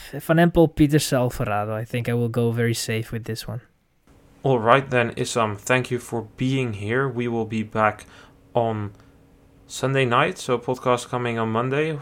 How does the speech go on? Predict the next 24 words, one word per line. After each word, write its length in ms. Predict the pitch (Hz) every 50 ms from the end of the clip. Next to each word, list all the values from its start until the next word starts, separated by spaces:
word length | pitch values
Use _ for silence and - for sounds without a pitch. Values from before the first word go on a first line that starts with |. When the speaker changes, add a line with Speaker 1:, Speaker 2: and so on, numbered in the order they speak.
| - -
Speaker 2:
with 380 | - 117 113 110 - - - 113
the 240 | 117 113 110 113 -
Waterloo 600 | 131 110 107 107 113 131 143 - - - 123 120
World 340 | 110 107 117 113 113 113 -
Cup 200 | - 117 113 110
recap. 460 | 107 110 127 139 - - 156 185 - - - _ - _ _ _ _ - - - - _ _ _ _ - - - -
Speaker 1:
Yes, 180 | 254 - - -
thank 160 | 147 151 151
you 80 | 160 143
for 160 | - 143 131
having 220 | 127 143 170 180
me. 80 | 175 135
Looking 180 | 127 135 135 139
forward 280 | - 170 170 170 160
to, 320 | - 156 151 147 143 139 139
uh, 440 | 135 135 131 131 131 131 131 127 123 - -
to 80 | - 139
the 100 | 123 117
first 460 | - - 151 156 143 - - - -
race 480 | 123 127 135 135 127 - - - - 127
of 120 | 117 -
the 80 | - 113
World 240 | 110 110 113 - -
Cup. 260 | - - - - -